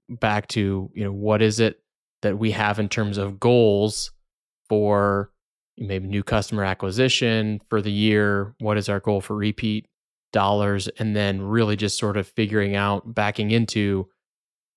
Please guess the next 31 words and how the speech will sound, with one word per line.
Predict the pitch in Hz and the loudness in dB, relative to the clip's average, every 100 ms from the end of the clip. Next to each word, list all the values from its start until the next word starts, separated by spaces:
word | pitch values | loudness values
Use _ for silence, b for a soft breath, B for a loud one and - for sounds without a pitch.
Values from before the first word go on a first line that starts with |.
| 104 - | -16 -8
you | |
know, | 101 | -6
where | 98 110 113 | 0 4 4
we're | 104 | 2
at | 98 107 | 0 -2
for | - 110 | 0 -2
the | 101 | 0
year | 101 120 120 117 110 110 - - | 2 4 6 4 2 -2 -10 -6
and | 101 104 | -4 0
how | 110 110 | 0 0
things | 113 107 | 0 -4
perform, | - 110 110 107 104 101 | -6 -8 -4 -2 -2 -2
and | 101 | -2
then | 101 98 98 98 101 - | -2 -2 -2 -4 -6 -6
adjusting | 113 104 107 101 - 101 98 98 - | -4 0 0 0 -2 -2 -2 -6 -6
from | - 101 | -6 -2
there. | 98 98 | -2 -2
Because | 95 98 104 104 95 - _ _ _ | -6 -4 -2 -2 -6 -14 _ _ _
like | 113 | -2
I | 110 | 0
mentioned | 101 98 95 | 0 -2 0
earlier | 110 110 101 | 2 4 2
on | 98 | -2
the, | 101 - | -6 -8
you | 104 | -8
know, | 101 104 _ _ _ - | -8 -10 _ _ _ -6
uh, | 104 101 101 - _ | -4 -4 -8 -12 _
client | - 104 101 | -6 -4 -4
that | - - | -6 -4
we | 107 98 | -4 0
have | 101 104 | -2 -2